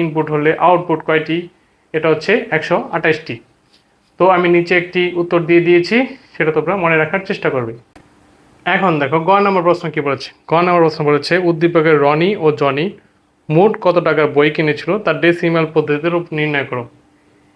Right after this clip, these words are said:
এটা খুবই সোজা, আমি তোমাদের বলেছিলাম যে কোনো সংখ্যা পদ্ধতি দশমিকে গেলে কিসের নিয়ম? দশমিকে গেলে গুণের নিয়ম। খুবই, খুবই ইজি। যদি কোনো সংখ্যা পদ্ধতির কথা উল্লেখ না থাকে, তাহলে আমরা দশমিকে করব। এখন দেখো, এখানে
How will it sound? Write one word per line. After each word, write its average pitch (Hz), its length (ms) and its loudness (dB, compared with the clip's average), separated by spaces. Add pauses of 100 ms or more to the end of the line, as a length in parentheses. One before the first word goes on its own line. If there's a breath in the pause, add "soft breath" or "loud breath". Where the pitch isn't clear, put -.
(160 soft breath)
এটা 185 200 2 (120)
খুবই 196 220 0
সোজা, 185 280 0 (240)
আমি 156 220 -2
তোমাদের 165 300 0 (100)
বলেছিলাম 165 380 0 (180)
যে 175 120 4
কোনো 214 240 -2
সংখ্যা 175 440 -4
পদ্ধতি 160 360 -4 (540 soft breath)
দশমিকে 170 600 0
গেলে 156 200 2
কিসের 165 280 -2
নিয়ম? 214 140 -2 (120)
দশমিকে 175 440 0
গেলে 139 120 -4 (100)
গুণের 196 280 2
নিয়ম। 123 160 -2 (840)
খুবই, 165 280 2
খুবই 196 360 0
ইজি। 190 200 -2 (300)
যদি 151 220 0
কোনো 165 200 -2
সংখ্যা 160 260 -2
পদ্ধতির 160 260 0
কথা 160 140 0
উল্লেখ 160 240 0 (140)
না 147 60 0 (100)
থাকে, 160 200 0 (640 soft breath)
তাহলে 151 280 4
আমরা 180 220 0
দশমিকে 147 420 0
করব। 120 140 -6 (100)
এখন 185 260 0 (100)
দেখো, 160 240 0
এখানে 151 180 -2